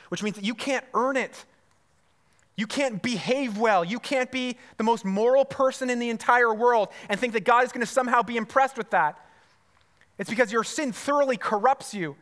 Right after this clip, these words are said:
None of that impresses God. Only Jesus impresses God. And so you need his perfect record of a sinless life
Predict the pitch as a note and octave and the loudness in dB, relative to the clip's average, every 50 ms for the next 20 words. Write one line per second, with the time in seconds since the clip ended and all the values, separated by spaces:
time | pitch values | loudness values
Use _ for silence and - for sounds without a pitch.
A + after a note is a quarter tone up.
0 | _ _ _ _ _ _ _ - E3+ G#3+ C#4+ E4 D#4+ A#3+ C4+ A3+ G#3 G3 F#3 - | _ _ _ _ _ _ _ -4 0 0 2 2 4 4 4 4 4 2 2 2
1 | A3+ G3 - G3+ E3+ D#3 D3 F3+ E3 D#3 - B3+ D4 D4+ D4 G#3 - - C#4+ D4+ | 0 0 0 -4 -6 0 2 2 4 4 2 0 0 0 -2 -4 -2 -2 -2 -2
2 | D#4+ - D4+ A3 A3+ A3+ G3 - B3 G3+ F#3 - F#3+ D#3+ - F#3+ F3+ E3 D3+ C#3 | 0 -2 -2 -2 -2 -2 0 4 2 2 2 0 -6 -2 2 4 4 4 2 0
3 | - - - - _ _ - - F3 - A#3 A3+ A3+ A#3 C4 B3 - - E3+ A#3 | -6 -14 -20 -20 _ _ -10 -8 -6 -4 -2 -2 0 0 -2 -4 -4 -4 -2 -2
4 | D4 D#4+ D4+ - - - D4 C#4 - - C4 - G3+ G3 B3+ C4 - B3 A3+ G#3 | -2 -2 -2 -4 -2 0 2 2 4 2 0 0 2 2 4 4 4 2 2 2
5 | F#3+ F#3+ F#3 F#3 - - C#4 C#4 C4+ C4+ C4+ B3 - A3+ B3 B3 A#3+ G#3+ F#3 - | 2 2 0 -2 -2 -2 -2 0 2 2 2 0 2 0 2 2 2 0 -4 -10
6 | - | -14